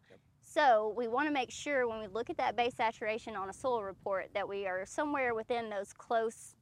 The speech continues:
Speaker 2: values that are listed out. But again, on the C E C that we go back to, if we have a high amount of hydrogen values on there, hydrogen to me is like a filler in the soil. So if our calcium's lacking, our magnesium's lacking,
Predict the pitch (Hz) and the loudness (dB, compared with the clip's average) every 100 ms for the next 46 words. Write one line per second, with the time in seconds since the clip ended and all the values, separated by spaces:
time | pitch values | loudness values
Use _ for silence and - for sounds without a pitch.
0 | - 208 220 208 196 185 185 214 202 190 | -6 2 4 4 0 -6 -8 -6 -4 -4
1 | 190 214 - 208 202 165 - - - - | -4 -6 -4 -2 0 -2 -4 -14 -20 -20
2 | - - - - - - - - 294 320 | -20 -20 -20 -20 -20 -20 -20 2 6 8
3 | 220 - 240 277 262 233 226 - 247 233 | 6 2 -2 0 0 0 -4 -6 -6 -6
4 | 240 294 269 214 196 208 220 294 320 - | -6 -6 -4 -4 -4 -2 -2 0 -2 -2
5 | 214 180 180 214 - - 226 262 285 226 | -6 -6 -8 -14 -16 -12 -4 0 2 2
6 | 233 233 247 226 208 - 196 226 247 254 | 2 2 2 -2 -4 0 0 0 -4 -4
7 | 269 262 254 254 262 262 262 269 269 277 | -4 0 0 0 -2 -2 -2 -2 -2 -4
8 | - - - 240 262 302 294 269 240 226 | -10 -20 -2 2 2 0 -4 -4 -6 -4
9 | 220 202 185 185 - 208 180 - - _ | -4 -4 -6 -8 -4 -4 -2 -6 -12 _
10 | - 202 196 185 175 147 185 - 208 202 | -10 -10 -8 -6 -6 -8 -8 -4 -2 -2
11 | 202 202 233 240 - 233 220 196 190 208 | -4 2 6 6 2 -8 -4 0 0 -2
12 | 185 185 - - - - 220 208 214 240 | -6 -10 -14 -20 -6 0 0 0 -2 -4
13 | 208 202 185 190 175 - 180 | -6 -8 -6 0 0 -2 -10